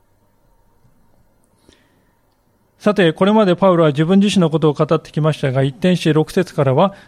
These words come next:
コリントの人々の姿に焦点を移していくわけであります。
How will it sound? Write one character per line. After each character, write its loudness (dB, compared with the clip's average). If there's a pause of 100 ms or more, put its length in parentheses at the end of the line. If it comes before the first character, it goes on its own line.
コ 0
リ 2
ン 0
ト 0
の 0
人 -4
々 -4
の -6
姿 -6
に -4
焦 -4
点 -6
を -6
移 -10
し -16
て -8
い -6
く -10
わ -4
け -10
で -8
あ -8
り -10
ま -10
す。 -20